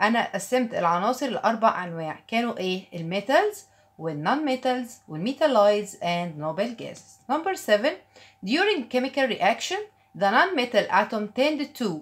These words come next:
في ال-، آه، في الكيميكال رياكشن النون ميتال اتوم بتحاول تعمل ايه؟ تكتسب الكترون، gain electrons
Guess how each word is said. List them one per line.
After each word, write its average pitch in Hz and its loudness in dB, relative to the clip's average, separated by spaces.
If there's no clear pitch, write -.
في 214 -6
ال-، 196 -6
آه، 185 -2
في 180 -12
الكيميكال 294 -2
رياكشن 185 -2
النون 196 -2
ميتال 294 0
اتوم 185 0
بتحاول 226 -2
تعمل 208 -2
ايه؟ 185 -2
تكتسب 196 2
الكترون، 220 -4
gain 185 -4
electrons 185 -4